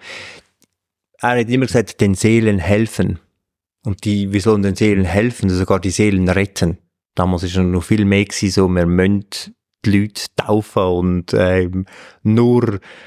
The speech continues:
Christus ist die Wahrheit, so. Und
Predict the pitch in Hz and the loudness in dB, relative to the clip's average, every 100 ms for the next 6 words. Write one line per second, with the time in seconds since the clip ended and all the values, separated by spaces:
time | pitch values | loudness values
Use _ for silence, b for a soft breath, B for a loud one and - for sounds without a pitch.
0 | B - 113 117 - 110 101 101 95 - | B -2 -2 0 0 0 0 -2 -4 -4
1 | - 95 107 101 95 90 - 101 117 - | -4 -2 0 0 -2 -2 0 0 0 -4
2 | _ _ _ _ _ _ _ _ _ b | _ _ _ _ _ _ _ _ _ b
3 | b b b - 110 101 | b b b -2 0 0